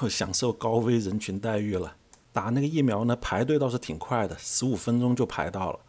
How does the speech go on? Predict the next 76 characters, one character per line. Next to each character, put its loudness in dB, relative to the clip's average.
呃， -2
和 2
我 6
排 2
队 0
的 0
那 2
些 -4
啊， -4
前 -4
面 0
后 0
面 0
那 -2
些， -4
哇， -4
好， -4
非 0
常 0
多 0
人， -4
呃， -6
全 0
部 4
都 0
是， 0
嗯， -4
我 -6
们 -4
这 -4
个 -2
学 -4
校 2
的， 0
呃， -6
医 -6
科 2
院 4
的 2
学 -4
生， -4
医 -2
学 0
院 4
的 2
学 -4
生 -6
嘛。 -10
他 -4
们 2
呢 4
是 -2
可 -6
能 -4
是 0
要 2
参 -2
加， -2
参 2
加 2
一 0
些 -2
前 -4
线 -2
工 -4
作 -4
的。 -10
这 -4
个 0
疫 0
苗 2
打 -2
了 -4
以 -4
后， -2
这， -10